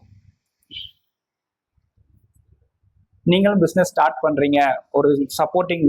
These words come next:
வேணும், ஒரு மார்க்கெட்டிங்லயும் ஒரு சப்போர்ட்டிங் வேணும், நெக்ஸ்ட் ஒரு பேக்கேஜிங்கும் உங்களுக்கு சொல்யூஷன் வேணும் அப்படின்னா, தாராளமா எங்களை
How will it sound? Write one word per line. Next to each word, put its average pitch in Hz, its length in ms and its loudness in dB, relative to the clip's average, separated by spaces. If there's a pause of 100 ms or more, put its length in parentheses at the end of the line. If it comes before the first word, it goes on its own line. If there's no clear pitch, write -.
வேணும், 147 320 2
ஒரு 139 160 2 (920)
மார்க்கெட்டிங்லயும் 170 720 0
ஒரு 165 120 -4
சப்போர்ட்டிங் 151 480 -2
வேணும், 156 240 -2 (140)
நெக்ஸ்ட் 160 320 -2
ஒரு 165 100 0 (220)
பேக்கேஜிங்கும் 175 480 0
உங்களுக்கு 151 260 0
சொல்யூஷன் 156 340 2
வேணும் 143 140 2
அப்படின்னா, 190 200 -2 (100)
தாராளமா 147 320 0
எங்களை 139 140 0